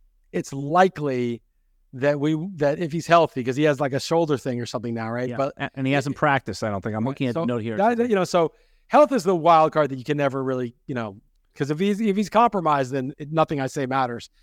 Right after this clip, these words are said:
Speaker 1: But if he's healthy, my inclination was that he would be himself.
Speaker 2: Um, it's funny 'cause they, you know, they, they started the rookie D T R last week. He failed miserably after having a good preseason.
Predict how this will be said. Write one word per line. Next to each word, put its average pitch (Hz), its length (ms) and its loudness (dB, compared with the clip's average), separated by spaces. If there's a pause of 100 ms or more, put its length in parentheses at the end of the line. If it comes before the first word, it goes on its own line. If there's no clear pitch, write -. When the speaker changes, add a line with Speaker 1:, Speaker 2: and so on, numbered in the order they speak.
(220)
Speaker 1:
But 170 140 4
if 226 100 6
he's 240 160 0
healthy, 165 480 4 (400)
my 175 640 2
inclination 151 580 -2
was 131 120 -2
that 123 140 -2
he 135 120 -2
would 127 160 -2
be 117 140 -8 (400)
himself. 123 640 -2 (800)
Speaker 2:
Um, 120 340 -2 (400)
it's 156 200 0
funny 165 260 2
'cause 117 160 -4
they, 151 240 4
you 151 160 0
know, 127 80 2
they, 120 180 -2 (140)
they 123 180 -2
started 165 380 0
the 151 80 -2
rookie 135 360 -2
D 131 160 -2
T 143 220 -2
R 120 180 2
last 117 320 -4
week. 110 300 -2
He 123 240 -6 (160)
failed 135 420 2
miserably 123 440 0
after 120 160 -2
having 120 180 0
a 110 40 -4
good 117 200 -2
preseason. 110 560 -2